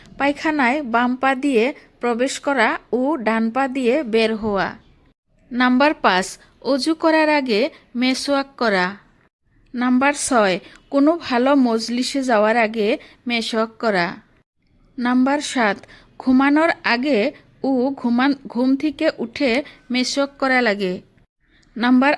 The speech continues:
আট, হাসি দিয়ে আলহামদুলিল্লাহ বলা। নাম্বার নয়, চল্লিশ দিনের মধ্যে বগল ও নাভির নোম পরিষ্কার করা। নাম্বার দশ,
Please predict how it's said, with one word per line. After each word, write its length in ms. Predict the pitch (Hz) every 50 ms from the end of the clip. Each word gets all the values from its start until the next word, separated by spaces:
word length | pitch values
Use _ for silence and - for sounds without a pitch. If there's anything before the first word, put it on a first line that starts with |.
| - -
আট, 320 | 233 214 190 190 - - - - - _
হাসি 400 | - - 254 254 254 - 349 349
দিয়ে 380 | 311 349 349 294 226 233 269 320 - - - _ _ -
আলহামদুলিল্লাহ 840 | 233 262 254 277 277 285 294 285 302 294 294 285 285 277 277 277
বলা। 440 | 262 247 226 214 196 185 180 208 220 - _ _ _ _ _ _ _ _ _ -
নাম্বার 480 | 247 240 247 254 254 247 262 269 285 285
নয়, 380 | 262 233 220 208 196 190 185 196 - - - _ _
চল্লিশ 480 | - - 302 294 294 302 311 349 330 294
দিনের 300 | 339 339 330 339 330 330
মধ্যে 540 | 320 311 277 226 - 247 233 202 214 269 311 - - - _ _ -
বগল 420 | 202 220 226 233 247 277 302 320 - -
ও 120 | - 269
নাভির 600 | 277 254 233 208 202 202 214 226 247 277 285 269 262
নোম 540 | 240 214 202 220 226 226 233 240 262 320 349 - - - - _ _ _ -
পরিষ্কার 480 | 233 226 240 233 - - 247 233 233
করা। 340 | 233 220 208 190 175 196 202 190 - _ _ _ _ _ _ _ _ _ _ - - _ _ - -
নাম্বার 500 | 240 240 247 240 247 247 277 294 294 269
দশ, 320 | 269 - 185 196 - -